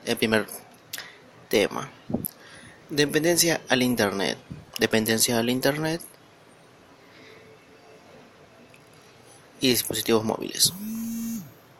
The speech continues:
En ese caso, nosotros dependemos directamente de que estamos conectados, eh, al mundo del internet, sea de un ámbito de trabajo, sea un ámbito de ocio,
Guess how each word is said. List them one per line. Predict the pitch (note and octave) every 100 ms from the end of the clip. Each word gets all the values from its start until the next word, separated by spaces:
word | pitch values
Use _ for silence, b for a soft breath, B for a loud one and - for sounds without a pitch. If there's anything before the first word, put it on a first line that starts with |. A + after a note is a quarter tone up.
| -
En | A2+
ese | G#2+ G#2+
caso, | A#2 A#2 C3+ C3 A#2+ A2 A2+ C3 - - - - - - - - - - - -
nosotros | - A#2 A2 A#2
dependemos | A#2 A#2 A2 A#2
directamente | A#2 G#2+ - A2 A2 G#2+
de | A2 G#2+ G#2+ G2 G#2 - - - - - - - - - -
que | - A#2
estamos | A#2 A#2
conectados, | - A2+ G#2+ A2 A2 A2+ - - - -
eh, | - -
al | A2
mundo | A#2 B2
del | B2
internet, | B2 A#2+ A#2 A2+ A2+ - - - - - - - - -
sea | - G#2+ A2
de | G2+ F2 - - A#2+
un | A#2
ámbito | A#2 A2+ - - - - - - - - -
de |
trabajo, | - G#2+ A#2 A#2+ A2+ A2+
sea | G#2+
un | A2
ámbito | G#2+ G#2+ G#2+
de | G#2+
ocio, | G#2+ A#2+ A#2+ A#2